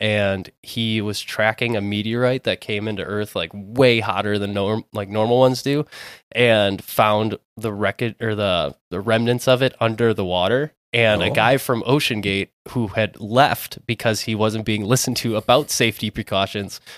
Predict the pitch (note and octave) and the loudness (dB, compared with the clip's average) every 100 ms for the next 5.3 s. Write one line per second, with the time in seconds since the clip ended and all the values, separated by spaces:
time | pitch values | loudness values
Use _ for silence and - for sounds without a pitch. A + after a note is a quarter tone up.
0 | - A#2 A2+ A#2 B2 B2 A#2+ B2 - A2 | -10 -2 2 2 2 0 0 -4 -4 -2
1 | B2 A#2 A2+ G2+ G#2 G#2 G2+ G2+ G2 - | 0 0 -4 -6 -4 -4 -4 -6 -4 -2
2 | G2+ F#2+ F#2+ G2 G2 F#2+ G#2+ G#2+ G2 F#2+ | -2 -2 -6 -6 -10 -4 -2 0 0 -2
3 | F#2+ D2 G#2+ - F#2+ - F#2+ G#2 G#2 G#2 | -4 -8 -8 -6 -6 -6 -2 0 0 -2
4 | - B2 A2+ A2+ - A2 A2 G#2 G2 F#2 | -2 -2 -2 -4 -4 -6 -4 -4 -4 -6
5 | - F#2+ F#2 | -8 -6 -6